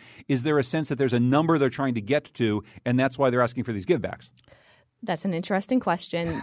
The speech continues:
Speaker 1: <laughs>
Speaker 2: They, um, they have not pro-, they have not said how much of a deficit they are facing. I mean, there is no question that they are facing fiscal problems right now. Um,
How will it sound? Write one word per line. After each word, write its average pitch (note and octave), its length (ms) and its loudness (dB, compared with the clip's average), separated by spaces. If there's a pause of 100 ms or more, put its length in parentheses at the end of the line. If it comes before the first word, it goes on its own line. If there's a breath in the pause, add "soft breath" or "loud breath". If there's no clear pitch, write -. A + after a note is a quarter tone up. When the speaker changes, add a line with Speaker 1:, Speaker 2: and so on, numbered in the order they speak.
(120)
Speaker 1:
<laughs> - 120 -8
Speaker 2:
They, F#3+ 420 6
um, E3 440 0 (320)
they F3+ 200 2
have F#3+ 220 -4
not E3 540 -2
pro-, F3 180 -8 (160)
they F#3 120 -2
have F#3+ 120 -4
not F3+ 300 -4
said D#3 240 -4
how E3 240 -6
much D#3 200 -6
of D3+ 80 -10
a D3+ 60 -10
deficit C3+ 520 -10
they C3 120 -6
are C3 100 -6
facing. - 360 -10
I C3 40 -6
mean, C#3+ 280 -6
there F3+ 180 2
is F#3 100 0
no F3 140 -2
question D3+ 440 -4
that C#3 120 -6
they C#3 240 -4
are C#3 220 -4
facing C#3 540 -10
fiscal - 440 -12
problems - 560 -10
right A#2+ 180 -8
now. B2+ 280 -8 (400 loud breath)
Um, A#2+ 280 -2